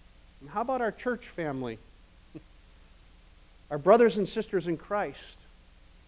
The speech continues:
Are we loyal to one another? Are we loyal to the local body of Christ, the church, his church?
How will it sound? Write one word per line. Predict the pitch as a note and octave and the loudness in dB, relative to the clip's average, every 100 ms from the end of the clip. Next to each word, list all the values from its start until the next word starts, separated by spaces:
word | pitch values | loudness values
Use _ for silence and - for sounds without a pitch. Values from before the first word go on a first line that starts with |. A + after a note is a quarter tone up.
| - - - - - - - - - - | -20 -20 -20 -20 -20 -20 -20 -20 -20 -8
Are | D#3+ F#3+ | 2 8
we | F#3+ | 8
loyal | F3 F#3+ A#3 A#3+ B3 - | 8 8 10 10 6 -4
to | G#3+ | -4
one | G3 G3+ | 0 2
another? | F#3 F3+ A3+ B3 - - - - - - - - - - - - - - - | 4 2 2 0 -4 -20 -20 -20 -20 -20 -20 -20 -20 -20 -20 -20 -20 -20 0
Are | F#3+ G3+ | 6 6
we | G3+ | 6
loyal | F#3 G3+ B3 D4 D4 - - - - - | 6 8 10 8 6 -10 -20 -20 -20 -6
to | G3+ | 0
the | F#3+ | 2
local | F3 G#3+ G#3+ G#3+ G#3 - | 4 4 4 2 2 0
body | E3 F3 G#3 B3+ A#3+ - - - - - - - - | 0 2 2 0 -4 -8 -20 -20 -20 -20 -20 -20 -8
of | D#3 - | -8 -2
Christ, | F#3+ G#3 C4 - - - - | 2 2 0 -10 -20 -20 -10
the | E3 | -10
church, | - A3 C4 - - - - - - - - - - - | -2 -4 -4 -12 -20 -20 -20 -20 -20 -20 -20 -20 -20 -2
his | G3+ B3 A3 | -2 -2 -6
church? | - G#3+ C4+ - - | -4 -2 -2 -6 -20